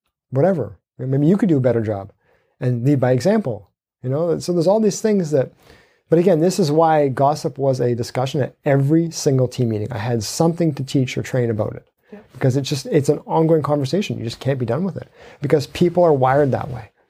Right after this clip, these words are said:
Speaker 1: It's just a part of our makeup, unfortunately.
Speaker 2: Super.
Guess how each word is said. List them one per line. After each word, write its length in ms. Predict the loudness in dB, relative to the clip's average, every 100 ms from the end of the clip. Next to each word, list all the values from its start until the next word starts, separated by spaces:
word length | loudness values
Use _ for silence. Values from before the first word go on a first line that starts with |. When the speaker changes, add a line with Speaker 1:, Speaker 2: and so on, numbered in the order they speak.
| _ _ _ _ _ _ _ _ _
Speaker 1:
It's 440 | -2 -2 -8 -12 -8
just 240 | -8 -6
a 60 | -8
part 340 | -4 0 2
of 120 | 2
our 260 | 4 4 2 _ _ _ -6
makeup, 440 | -2 -2 -4 -10 _ _
unfortunately. 600 | -6 -4 -4 -4 -6 -8 -12 _ _ _ _ _ _ _ _ _ _ _ _ _ _ _ _ _ _ _
Speaker 2:
Super. 320 | -20 -20 -20